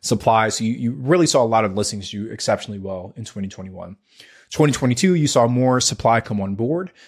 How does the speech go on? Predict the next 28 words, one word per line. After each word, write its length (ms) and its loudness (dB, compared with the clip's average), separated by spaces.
uh, 260 2
where 260 0
you 160 0
saw 320 4
kind 240 -4
of, 160 -6
uh, 220 -6
demand 420 0
come 120 4
back 180 2
down 180 -2
to 60 -4
somewhat 400 0
normal 280 0
levels. 480 0
And 100 2
I 40 2
think 180 0
twenty 240 2
twenty-three 400 0
will 80 2
be 100 -2
the 80 0
first 320 -2
year 140 0
where 120 -4
we 140 0
see, 400 0